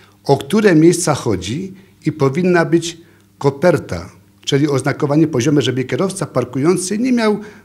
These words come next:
żadnych wątpliwości. Wobec tego ja zawiesiłem postępowanie wobec kierowcy, czekając na ustosunkowanie się policji.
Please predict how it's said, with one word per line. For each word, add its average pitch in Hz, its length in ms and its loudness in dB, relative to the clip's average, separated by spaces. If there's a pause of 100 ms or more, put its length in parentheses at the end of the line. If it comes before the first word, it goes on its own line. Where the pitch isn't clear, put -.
żadnych 180 380 2
wątpliwości. 165 760 -2 (680)
Wobec 185 340 0
tego 127 440 -4 (560)
ja 180 160 2
zawiesiłem 185 580 0
postępowanie 139 840 -2 (720)
wobec 147 340 0
kierowcy, 135 680 -2 (160)
czekając 196 640 -4
na 165 140 0
ustosunkowanie 160 800 -4
się 170 240 -2 (540)
policji. 185 760 -4